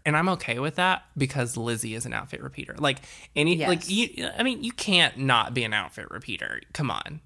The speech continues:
Speaker 2: No, I will be an outfit repeater. If somebody doesn't, if I have a cute outfit on and no one really sees it, trust me, I'm gonna wear
Speaker 1: Yeah.
Speaker 2: it the next day.
Speaker 1: Yeah. So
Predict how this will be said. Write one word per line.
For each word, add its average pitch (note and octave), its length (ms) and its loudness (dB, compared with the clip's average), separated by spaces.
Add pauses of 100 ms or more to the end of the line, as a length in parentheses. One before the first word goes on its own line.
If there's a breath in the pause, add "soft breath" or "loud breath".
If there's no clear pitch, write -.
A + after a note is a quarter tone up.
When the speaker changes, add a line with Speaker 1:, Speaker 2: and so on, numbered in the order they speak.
Speaker 2:
No, E4 340 4
I G3+ 140 8
will A4 120 6
be F4 120 6
an C4+ 80 6
outfit B3 320 6
repeater. A3+ 380 4
If - 80 2
somebody D#4+ 280 4
doesn't, C4 280 4
if - 80 2
I B3 100 8
have D4 180 4
a D4 40 2
cute C4 180 4
outfit A3 280 4
on A#3+ 140 6
and F3 120 4
no E3+ 120 6
one G3 220 4
really F#3 240 4
sees F3 300 2
it, G#3+ 100 2
trust D#4 300 0
me, G3+ 100 4
I'm F#3 100 4
gonna F#3 160 4
wear E3 180 6
Speaker 1:
Yeah. E3+ 40 8
Speaker 2:
it - 80 2
the D3+ 60 2
next F3 320 2
day. G2+ 240 2
Speaker 1:
Yeah. G3+ 280 4 (200)
So E3 500 4